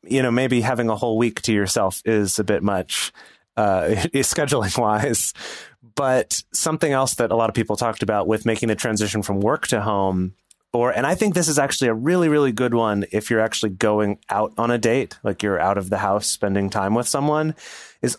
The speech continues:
on your way back to home, especially if you live at home with another partner, is to stop somewhere on the way home. Like, stop and get a coffee or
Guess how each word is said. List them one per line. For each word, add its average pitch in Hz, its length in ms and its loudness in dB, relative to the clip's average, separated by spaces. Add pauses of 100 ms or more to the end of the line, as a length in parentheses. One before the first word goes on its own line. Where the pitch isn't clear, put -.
on 170 220 0
your 180 140 2
way 143 160 2
back 120 400 0
to - 140 -2
home, 98 300 0
especially 113 440 0
if 107 240 -2 (200)
you 110 160 2
live 107 200 2
at 101 80 0
home 104 320 0
with 98 160 0
another 98 320 0
partner, 147 560 -2 (520)
is 143 260 0
to 131 180 -2
stop - 580 -2
somewhere 101 440 0
on 101 140 0
the 92 80 0
way 90 180 2
home. 87 260 -4 (220)
Like, - 180 -8
stop 151 320 -2
and 123 160 0
get 120 140 2
a 113 140 2
coffee - 580 -4 (500)
or 107 540 0